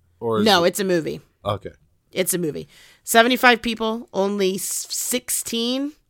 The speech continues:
Speaker 2: ended up surviving, I believe, um, of the seventy-five. And it is just,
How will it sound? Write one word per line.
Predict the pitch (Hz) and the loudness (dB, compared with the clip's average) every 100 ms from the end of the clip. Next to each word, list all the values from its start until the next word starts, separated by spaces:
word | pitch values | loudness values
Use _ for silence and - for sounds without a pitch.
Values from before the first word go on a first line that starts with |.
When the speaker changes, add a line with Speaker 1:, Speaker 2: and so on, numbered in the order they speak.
| _ | _
Speaker 2:
ended | - 220 233 | -10 -6 -2
up | 226 240 | -2 -2
surviving, | - 214 190 190 220 269 | -4 -4 2 0 0 -2
I | 285 | -2
believe, | 294 311 320 339 - _ _ _ _ _ - | -2 -2 -2 -6 -12 _ _ _ _ _ -6
um, | 175 170 165 160 165 156 - _ _ _ _ _ _ _ - | -2 0 -2 -4 -8 -10 -16 _ _ _ _ _ _ _ -2
of | 175 165 147 | -2 -2 -4
the | 170 | -6
seventy-five. | - 170 165 160 151 165 151 147 139 | -2 -2 -2 -4 -6 -4 -2 -4 -6
And | 170 175 | -4 -2
it | 208 | 0
is | 233 226 180 | 0 0 -4
just, | 175 190 180 170 - - | 0 2 2 0 -8 -10